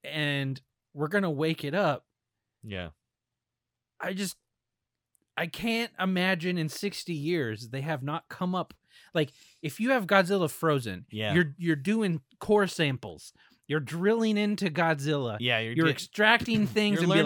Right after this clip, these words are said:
Speaker 1: like,
Speaker 2: as much as humanly possible.
Speaker 1: "What can
Speaker 2: You've
Speaker 1: f-"
Speaker 2: built Mecha Godzilla.
Speaker 1: Oh, yeah, by now for sure,
Speaker 2: <clears throat>
Speaker 1: which is
Speaker 2: Yeah.
Speaker 1: an, a, a huge omission.
Speaker 2: Crazy that they don't have their own Mechagodzilla in this, but
Speaker 1: Which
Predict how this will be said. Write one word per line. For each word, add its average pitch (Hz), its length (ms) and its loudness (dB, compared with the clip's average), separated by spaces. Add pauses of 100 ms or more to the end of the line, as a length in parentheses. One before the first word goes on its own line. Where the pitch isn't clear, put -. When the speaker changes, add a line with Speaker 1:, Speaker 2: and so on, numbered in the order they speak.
(120)
Speaker 1:
like, - 20 -
Speaker 2:
as 143 140 -2
much 165 260 0
as 135 120 -6
humanly 135 300 -4
possible. 143 360 -2
Speaker 1:
"What 240 240 6 (140)
can 202 160 2
Speaker 2:
You've 247 180 4
Speaker 1:
f-" 131 60 -6
Speaker 2:
built 226 300 6
Mecha 175 340 2
Godzilla. 95 580 -4 (360)
Speaker 1:
Oh, 240 100 8
yeah, 185 380 6
by 139 160 -2
now 190 200 2
for 123 140 -4
sure, 120 300 -2
Speaker 2:
<clears throat> 143 80 -8
Speaker 1:
which 160 180 -2
is 160 60 0
Speaker 2:
Yeah. 131 160 4 (160)
Speaker 1:
an, 143 100 0
a, 104 240 -8 (100)
a 123 80 -6
huge 190 380 0
omission. 92 640 -6
Speaker 2:
Crazy 175 560 2
that 147 200 -2
they 143 120 2
don't 131 300 0
have 127 260 -2
their 123 240 -4
own 120 220 -6
Mechagodzilla 92 880 -10
in 78 80 -16
this, 73 240 -18
but 110 160 -8
Speaker 1:
Which 185 200 -2